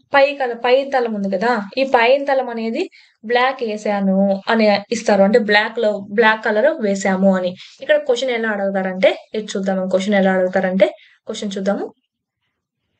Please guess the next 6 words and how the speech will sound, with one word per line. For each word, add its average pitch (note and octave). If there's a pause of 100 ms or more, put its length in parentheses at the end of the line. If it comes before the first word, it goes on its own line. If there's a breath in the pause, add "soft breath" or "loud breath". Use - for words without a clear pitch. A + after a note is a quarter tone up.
(1600)
ఎన్ని C#4
గణాలు G3 (3250)
రెండు B3
వైపులా G3+ (2250)
black A#3
రంగును G3+